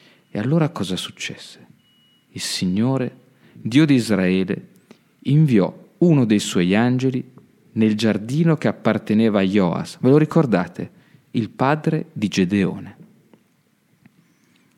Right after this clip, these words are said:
Sapete cosa stava facendo Gedeone? <laughs> Stava battendo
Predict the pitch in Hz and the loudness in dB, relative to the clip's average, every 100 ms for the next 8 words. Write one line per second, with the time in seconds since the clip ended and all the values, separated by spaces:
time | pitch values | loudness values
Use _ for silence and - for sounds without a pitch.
0 | _ _ - 180 104 87 87 90 87 - | _ _ -2 0 2 0 -2 -4 -4 -2
1 | 92 90 98 - 98 95 98 90 90 101 | 0 0 -2 -2 0 0 0 -2 -2 -2
2 | 87 85 98 - _ _ _ _ - - | -2 -4 -12 -18 _ _ _ _ -10 -4
3 | 165 - _ _ _ - - - - - | -4 -6 _ _ _ -20 -20 -20 -20 -20
4 | - - - 147 101 98 110 - - 170 | -14 -6 0 2 2 2 0 -4 0 2
5 | 196 190 180 180 | 4 4 2 -2